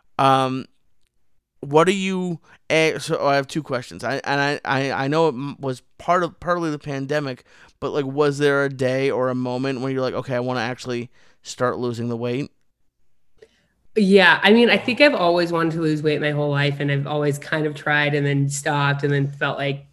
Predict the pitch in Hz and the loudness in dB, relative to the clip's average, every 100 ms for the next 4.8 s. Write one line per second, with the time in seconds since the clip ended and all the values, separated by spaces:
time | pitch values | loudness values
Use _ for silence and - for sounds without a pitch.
0 | - 160 156 151 143 180 156 151 143 - | -2 2 2 -2 -4 -2 0 -2 -4 -2
1 | 160 151 165 151 143 147 156 170 196 185 | -2 0 0 2 0 0 0 0 -4 0
2 | 185 190 214 208 160 151 160 156 156 143 | 4 4 4 2 0 0 2 2 4 2
3 | 147 143 - 143 139 143 147 139 131 131 | 0 -2 -6 -8 -6 -8 -6 -6 -6 -8
4 | - 143 123 135 147 156 190 | -6 -6 -8 -8 -4 -2 -4